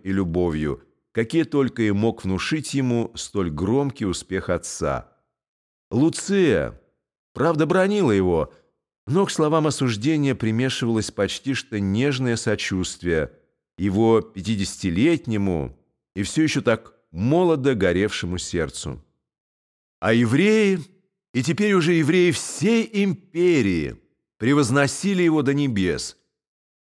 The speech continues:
Опасения немногих осторожных утонули в волне неслыханной популярности.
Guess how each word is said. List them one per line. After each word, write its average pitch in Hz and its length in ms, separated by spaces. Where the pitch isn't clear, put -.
Опасения 156 640
немногих 143 560
осторожных 131 840
утонули 139 440
в 120 80
волне 123 420
неслыханной 135 760
популярности. 85 1000